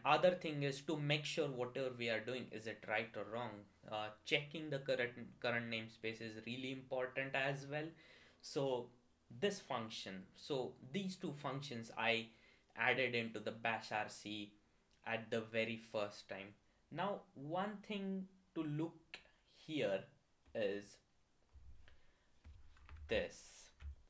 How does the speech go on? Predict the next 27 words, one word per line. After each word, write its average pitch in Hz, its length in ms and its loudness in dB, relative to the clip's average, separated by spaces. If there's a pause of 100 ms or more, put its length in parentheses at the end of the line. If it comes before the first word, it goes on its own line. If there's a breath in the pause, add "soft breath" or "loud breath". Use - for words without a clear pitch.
(300)
Now 143 260 4
you 156 220 -2
must 160 340 -2
say, 139 360 2 (280)
you 135 180 -4
may 139 180 -2
say 120 400 0
that, 110 360 2 (100)
uh, 113 200 4 (140)
this, 139 340 0 (300)
whatever 117 520 2
we 113 100 -4
have 113 220 2
seen 117 340 -4 (180)
now, 117 360 2 (600)
can 127 200 6 (100)
be 127 140 0
little 123 420 -2 (120)
hard 127 240 2 (160)
to 160 120 0
remember, 160 640 0 (100)
but 127 320 2
we 123 100 -4
can 127 240 -4 (100)
by 120 200 4
heart 147 340 2 (100)
them, 170 240 -2